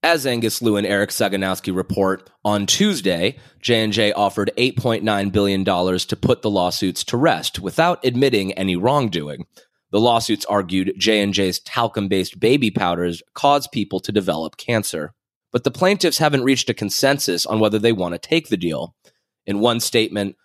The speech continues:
lawyers with the law firm Beasley Allen said the, quote, "amount is woefully inadequate to cover even the current ovarian cancer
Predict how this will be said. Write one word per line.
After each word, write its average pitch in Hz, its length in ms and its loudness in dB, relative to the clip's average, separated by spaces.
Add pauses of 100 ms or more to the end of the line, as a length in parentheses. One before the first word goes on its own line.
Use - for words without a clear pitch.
(200)
lawyers 120 380 4
with 110 100 -4
the 110 80 0
law 104 260 2
firm 98 280 -2
Beasley 107 440 0
Allen 107 400 0
said 92 440 -2
the, 98 260 2
quote, 95 400 -2
"amount 113 420 0
is 95 160 -2
woefully 139 680 2
inadequate 107 680 -2
to - 100 -6
cover 98 340 -2
even 101 300 0
the - 80 -6
current 156 460 0
ovarian 117 580 2
cancer 98 540 -2